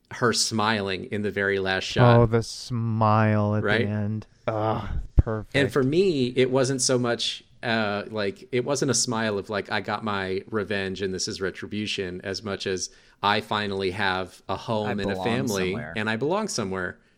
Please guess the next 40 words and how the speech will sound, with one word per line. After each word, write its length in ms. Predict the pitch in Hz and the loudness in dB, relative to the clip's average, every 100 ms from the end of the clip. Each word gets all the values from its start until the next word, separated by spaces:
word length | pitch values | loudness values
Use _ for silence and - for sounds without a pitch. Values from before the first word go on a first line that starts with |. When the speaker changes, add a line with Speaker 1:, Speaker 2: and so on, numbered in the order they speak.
| _ | _
Speaker 1:
with 160 | 120 123 | 0 0
Speaker 3:
Yeah. 60 | 90 | 0
Speaker 1:
people 200 | 135 127 | 0 2
who 160 | 131 | 4
actually 400 | 113 117 107 98 | 4 4 2 2
Speaker 2:
Yeah. 60 | 95 - - | -2 -10 -20
Speaker 1:
care," 500 | - 123 139 92 98 - | -10 -6 -2 -2 -4 -8
like, 180 | 107 - | -6 -4
people 240 | 123 127 | -2 -2
who 140 | 113 | 0
actually 320 | 104 110 - 117 | -2 0 2 2
Speaker 2:
Care 160 | 104 | 2
about 260 | 98 98 98 | 0 -4 0
Speaker 1:
and 160 | 131 131 | 2 4
Speaker 2:
me. 40 | |
Speaker 1:
that's 220 | 143 196 | 2 0
the 120 | 185 | -4
thing 200 | - 151 | -2 -2
about 220 | 123 117 113 | 0 0 -2
the 60 | |
community 540 | - 120 110 107 104 98 | -4 -4 -4 -4 -4 -4
that 160 | 95 | -2
they 100 | 95 | -2
visit, 420 | 92 185 117 87 - _ - _ - | 0 0 -2 -6 -10 _ -20 _ -4
is 220 | 113 101 | -2 -2
that 300 | 107 98 - _ _ _ _ _ _ | -2 -2 -4 _ _ _ _ _ _
they 260 | 107 104 156 | -6 0 2
might 340 | 190 160 120 | 2 0 -2
be 480 | 151 208 135 104 107 - _ _ _ _ _ _ _ _ - _ _ _ - - | 0 2 2 2 -2 -6 _ _ _ _ _ _ _ _ -20 _ _ _ -14 -6
murderous 680 | 107 113 143 160 113 98 110 | -2 2 4 6 4 4 0
in 100 | 95 | -2
a 60 | |
way, 360 | 87 80 82 - - - | -2 -4 -6 -10 -16 -16
right? 300 | - 85 107 - - _ - _ - | -8 -6 -6 -10 -20 _ -20 _ -4
But 160 | 113 | 0
they 120 | 120 113 | 2 0
care 580 | - 131 117 101 95 - | 0 -2 2 2 -2 -6
very, 680 | 87 85 107 107 110 110 - | -14 -4 0 0 0 -4 -8
very 680 | 87 87 104 98 95 92 - | -14 -6 0 2 2 0 -4
much 460 | 95 95 90 - | -6 -6 -6 -8